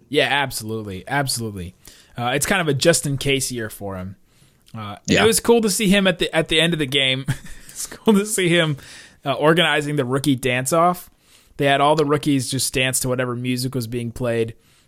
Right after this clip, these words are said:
Speaker 1: Um, and J J was the one. It seems like he's just, he's the vet. Like, he's the leader. He is the guy that's, um, you know, gonna help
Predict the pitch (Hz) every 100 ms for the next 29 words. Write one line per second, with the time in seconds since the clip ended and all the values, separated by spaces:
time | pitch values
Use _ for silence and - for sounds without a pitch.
0 | _ 123 113 104 95 _ _ _ _ _
1 | 143 139 147 139 135 127 123 135 123 120
2 | 123 127 175 180 185 165 156 175 - 165
3 | 175 185 160 202 127 123 117 147 151 151
4 | 151 151 110 95 135 135 139 131 127 131
5 | 127 123 113 - - _ _ _ 113 107
6 | 104 110 113 113 110 110 123 -